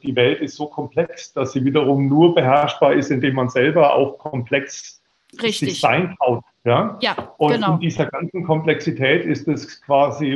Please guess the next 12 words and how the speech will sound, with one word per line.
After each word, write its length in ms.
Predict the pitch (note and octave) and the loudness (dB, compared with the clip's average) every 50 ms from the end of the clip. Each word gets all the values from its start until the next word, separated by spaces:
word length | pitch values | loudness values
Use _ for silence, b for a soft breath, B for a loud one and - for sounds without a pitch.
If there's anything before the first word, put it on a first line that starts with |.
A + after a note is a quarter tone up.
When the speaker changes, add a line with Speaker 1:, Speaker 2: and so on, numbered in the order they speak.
| - - | -4 -4
Speaker 1:
unbarmherzig, 1200 | - F3 G3 G#3 F#3+ D#3 C3+ B2+ C3 B2+ A#2+ B2 A2+ A2+ A#2 - D#3 E3 F3+ E3+ - - - - - | -4 -4 -2 0 0 2 2 2 0 0 0 0 0 0 -2 -2 -2 -2 -2 -4 -8 -12 -12 -8 -4
einer 300 | - D3+ C#3 C#3 C3+ B2 | -4 -2 0 0 -2 -2
Führungskraft, 960 | - - - F3+ G3+ G3 E3 C3 A#2 - - A#2 A#2+ D3 E3 - - - - | -4 -4 -4 -4 -2 -2 -2 -4 -4 -6 -2 0 2 2 0 -2 -8 -12 -12
äh, 280 | F#3 - C#3+ C3 B2+ C3 | -6 -2 0 0 0 -2
zuzuschreiben, 800 | - - F#3 F#3+ F#3+ F3 B2+ - C3 B2 A2+ A#2 C#3 D3 D#3+ - | -4 -6 -8 -6 -6 -6 -6 -4 0 2 2 4 4 2 0 -2
die 100 | - D3 | -2 -4
muss 180 | C#3 C#3+ D3+ D3 | -4 -4 -4 -4
alles 320 | - - C3 C#3 C#3 C3+ A#2+ | -2 0 0 0 -2 0 -2
wissen 220 | D#3+ E3 - D#3+ | -4 -4 -4 -4
und 100 | D3 D#3 C#3+ | -4 -2 -2
alles 240 | C3+ C3+ D3 C#3+ | -2 -2 -2 -4
entscheiden. 540 | D3+ C#3 - D#3 D#3 G3 A3 G3+ B2+ G#2 G2+ | -6 -4 -2 0 0 0 0 -2 -4 -8 -8